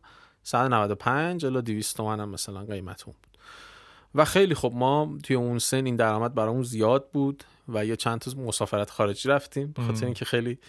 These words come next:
Speaker 1: به اصطلاح داشتیم خوب پول در می‌آوردیم. و بعدش هم فهمیدن ما ایرانی هستیم و از اون طرف این بار ما رو بست گوگل. اکانتمون رو بست و به اصطلاح یه مبلغی هم بلوکه شد. بعد اون دیگه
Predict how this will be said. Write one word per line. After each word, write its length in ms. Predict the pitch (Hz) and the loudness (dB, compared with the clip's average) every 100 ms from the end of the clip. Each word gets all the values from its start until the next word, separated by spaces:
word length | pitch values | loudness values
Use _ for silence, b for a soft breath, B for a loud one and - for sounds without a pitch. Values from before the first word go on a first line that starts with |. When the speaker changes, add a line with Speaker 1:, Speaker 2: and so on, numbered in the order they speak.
| B B B - | B B B -6
Speaker 1:
به 100 | 123 | -4
اصطلاح 300 | - 113 110 | 0 0 0
داشتیم 280 | 113 - | -2 -2
خوب 180 | 120 117 | -2 -4
پول 160 | - 117 | -2 2
در 160 | 113 | 2
می‌آوردیم. 600 | 113 113 113 110 107 143 202 b b b b b b _ | 2 0 0 -2 0 -2 -4 b b b b b b _
و 140 | 131 131 | 0 4
بعدش 480 | 123 135 160 160 165 | 6 6 4 4 6
هم 520 | 160 160 156 139 117 | 6 4 0 -2 -2
فهمیدن 440 | - 123 120 131 | 2 2 4 2
ما 180 | 127 127 | 4 2
ایرانی 300 | 120 113 123 | 2 2 2
هستیم 420 | 180 - - 170 | 0 0 0 2
و 300 | 165 156 165 156 _ _ _ _ | 2 2 -2 -10 _ _ _ _
از 180 | 120 113 | 0 2
اون 100 | 127 | 0
طرف 340 | 120 110 104 113 | 0 0 0 -2
این 100 | 107 | -4
بار 140 | 104 | -4
ما 140 | 104 | -6
رو 60 | 101 | -6
بست 420 | 101 98 - - - | -6 -6 -6 -8 -8
گوگل. 320 | 110 104 82 - _ | -6 -6 -8 -14 _
اکانتمون 520 | 110 110 113 113 120 120 | -4 -2 -2 -2 -2 0
رو 60 | |
بست 360 | 117 135 - - | 2 0 0 0
و 80 | 143 | 0
به 100 | 120 | 0
اصطلاح 320 | - 113 120 | -2 -2 0
یه 60 | |
مبلغی 440 | 123 107 107 107 120 | 2 0 0 -2 -2
هم 80 | 113 | -2
بلوکه 320 | 104 95 101 | -4 -6 -10
شد. 160 | - - _ B B B B B B B B B _ - | -12 -16 _ B B B B B B B B B _ 2
بعد 300 | 147 202 208 | 4 6 6
اون 200 | 202 202 | 4 2
دیگه 520 | 175 165 175 180 | 4 4 4 2